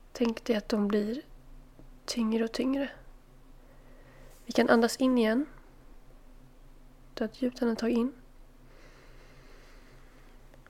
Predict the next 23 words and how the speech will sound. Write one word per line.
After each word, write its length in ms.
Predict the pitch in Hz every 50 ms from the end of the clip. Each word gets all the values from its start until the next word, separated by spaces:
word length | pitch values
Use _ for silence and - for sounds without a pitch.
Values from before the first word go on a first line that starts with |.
| - - - - - - -
Och 60 | 254
sen 140 | - - 233
andas 260 | 226 220 220 220 -
ut 180 | 240 233 240 -
nu, 160 | 226 220 226
känner 320 | 226 - - 208 208 208 196
du 180 | 208 202 202
bara 220 | 196 240 233 - 320 - - -
blir 140 | - 233 220
tyngre 440 | - - - 233 220 214 214 214
och 60 | 202 -
tyngre 300 | - 214 220 - - -
i 80 | 247
fötterna 720 | - - 233 - - - - - 247 240 254 254 277 311 - - -
och 140 | - 269 -
tårna. 420 | - 226 - - - - - - - - - - - - - - - - - - - - - - - - - - - - - - - - - - - - - - - - - - - - - - - - - - - - - - - - - - - - - - - - - - - - - - - - - - - - - - - - - - - - - - - - -
Sen 200 | - - 247 226
rör 140 | 226 233 220
vi 100 | 220 220
oss 100 | 220 -
uppåt 340 | - 233 - - - 233 -
långsamt 560 | 233 233 226 226 - - 233 233 226 - -
mot 480 | 240 233 220 226 220 - - - -